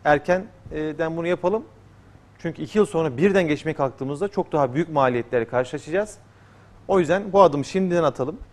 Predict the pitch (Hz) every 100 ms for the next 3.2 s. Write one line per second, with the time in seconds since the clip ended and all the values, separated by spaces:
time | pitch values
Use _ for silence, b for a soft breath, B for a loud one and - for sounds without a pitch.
0 | - 156 165 170 165 147 143 - 135 143
1 | 165 156 147 131 120 113 151 180 151 131
2 | 160 156 147 131 139 131 117 151 127 -
3 | 151